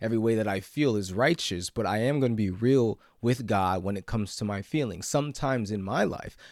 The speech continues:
I have felt like God let me down, like God disappointed me. Because I prayed for something, and I knew that that something was good,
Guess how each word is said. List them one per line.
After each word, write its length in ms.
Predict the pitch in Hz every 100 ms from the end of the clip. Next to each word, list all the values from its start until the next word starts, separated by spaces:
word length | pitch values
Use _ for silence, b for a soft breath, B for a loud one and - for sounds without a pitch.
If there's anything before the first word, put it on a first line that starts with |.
| B
I 180 | 113 127
have 220 | 123 107
felt 260 | - 113 -
like 200 | 104 87
God 240 | 101 95
let 180 | 92 87
me 140 | 95
down, 280 | 95 131 110
like 200 | 92 90
God 260 | 98 95 95
disappointed 680 | 92 - - 202 208 - -
me. 180 | - - _ _ _ _ _ _ _ _ _ _ _ _ _ _ _ _ _ _ _ _ _ _ -
Because 220 | 110 120
I 120 | 101
prayed 300 | 95 180 214
for 120 | - 95
something, 560 | 95 82 - - 123 - _ _ _ _ _ _ _ -
and 140 | 117 110
I 40 |
knew 200 | 131 139
that 60 | 120
that 80 | 113
something 400 | 127 117 113 107
was 140 | 101
good, 440 | - 262 143 -